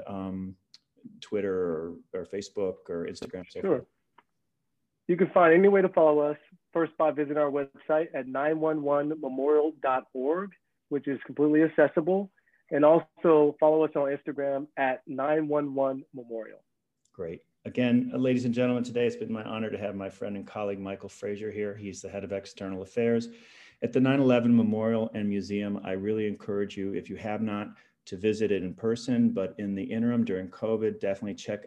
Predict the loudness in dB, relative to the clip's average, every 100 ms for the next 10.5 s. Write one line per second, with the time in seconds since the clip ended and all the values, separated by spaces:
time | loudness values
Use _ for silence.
0 | -6 -6 -6 -8 -6 -6 -6 -4 -2 -4
1 | _ -10 -8 -10 -12 _ -8 -8 -10 _
2 | _ -2 0 2 2 2 2 -2 -6 _
3 | _ _ -2 -2 -4 -10 -8 -8 -10 -14
4 | _ _ -10 -10 -12 _ -10 -6 -4 -6
5 | -6 -8 -10 -6 -6 -6 -10 _ -10 -8
6 | -8 -8 -10 -8 -8 -10 -14 -14 -12 -6
7 | -6 -4 -8 -10 -12 -12 -10 -14 -14 -16
8 | -14 -12 -12 -12 -14 -14 -14 -16 -20 _
9 | _ _ _ _ _ _ -8 -6 -4 -6
10 | -6 -8 -10 -14